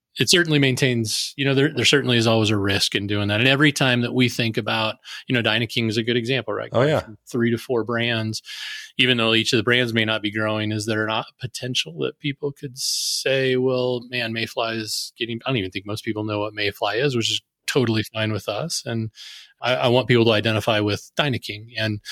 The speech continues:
Speaker 1: again, I don't know that a fly shop really will notice, other than the fact that, you know, when they go to pay their bills or they get their terms or something, right, they actually just might get better terms if,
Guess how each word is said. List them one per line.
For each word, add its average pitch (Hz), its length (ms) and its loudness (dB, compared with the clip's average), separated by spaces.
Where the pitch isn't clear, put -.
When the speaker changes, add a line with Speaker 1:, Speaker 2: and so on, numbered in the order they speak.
Speaker 1:
again, 113 240 4
I 110 80 0
don't 107 200 -4
know 107 220 0
that 104 140 0
a 101 280 -2
fly 113 220 2
shop 110 280 2
really 107 260 0
will 104 440 -4
notice, 120 380 4
other 113 140 2
than 110 120 -2
the 107 80 -4
fact 110 320 -2
that, 107 240 -2
you 127 60 -2
know, 113 100 0
when 110 120 -2
they 107 80 -4
go 107 120 -2
to 110 60 0
pay 107 220 -2
their 101 120 -2
bills 107 380 -4
or 104 60 -8
they 104 140 -12
get 104 180 -2
their 104 120 -6
terms 120 460 0
or 117 80 -2
something, 117 380 2
right, 110 180 2
they 113 140 2
actually 107 340 2
just 107 220 -2
might 107 200 -6
get - 200 -4
better 165 260 4
terms 101 400 0
if, 110 240 -4